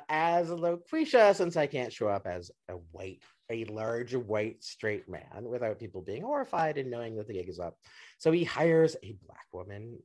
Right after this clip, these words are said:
uh, and she is an evil human being, and she disrespects <laughs> the concept of LaQuisha. And there is a s-, there is a moment in this motion picture, the wonderfully, wonderfully representative,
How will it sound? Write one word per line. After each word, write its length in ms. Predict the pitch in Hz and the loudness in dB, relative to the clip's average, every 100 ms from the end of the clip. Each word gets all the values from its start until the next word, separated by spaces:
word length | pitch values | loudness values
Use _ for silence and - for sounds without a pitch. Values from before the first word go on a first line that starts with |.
| _ | _
uh, 300 | 104 98 65 - | -14 -12 -14 -14
and 380 | 95 95 95 92 | -12 -12 -14 -16
she 760 | - 107 107 107 104 104 95 _ _ _ _ _ - | -16 -12 -10 -10 -10 -10 -12 _ _ _ _ _ -18
is 140 | 104 | -14
an 100 | 92 | -14
evil 300 | 80 92 95 | -14 -12 -12
human 300 | 95 85 85 | -12 -16 -10
being, 420 | 170 175 156 147 | -6 -4 -4 -6
and 120 | 123 | -8
she 220 | 123 120 113 | -10 -16 -10
disrespects 840 | 117 - 110 - 98 - - - _ - | -10 -10 -14 -6 -6 -6 -10 -20 _ -20
<laughs> 360 | - - - - | -20 -20 -12 4
the 100 | 233 | 4
concept 1040 | 226 175 165 208 170 175 202 185 - - - - | 6 2 2 0 -4 0 2 0 -4 -10 -8 -2
of 320 | 147 170 247 277 277 | 2 2 2 -8 -8
LaQuisha. 680 | 330 339 339 311 311 370 392 - _ 160 - 190 175 165 - - | -8 -6 -4 -4 0 -2 -2 -8 _ -20 -16 -14 -14 -16 -4 6
And 260 | 196 196 | 8 8
there 260 | 180 185 185 | 10 12 12
is 180 | 175 160 | 10 4
a 120 | 147 | -4
s-, 280 | 139 - - _ - | -8 -16 -20 _ 0
there 140 | 143 | 2
is 100 | 135 | 2
a 40 | |
moment 480 | 123 110 113 113 110 - _ _ _ _ _ - _ | 0 -2 -2 -6 -8 -20 _ _ _ _ _ -20 _
in 100 | 175 | 0
this 160 | 180 175 | 2 4
motion 260 | 147 143 131 | 2 2 -4
picture, 260 | 107 110 | -2 -2
the 120 | 110 | -2
wonderfully, 440 | 110 143 160 151 123 | -4 -2 -2 0 -2
wonderfully 380 | 107 95 98 117 | 0 -4 -6 -4
representative, 840 | 208 175 156 139 139 131 127 | -4 -4 -6 -6 2 2 2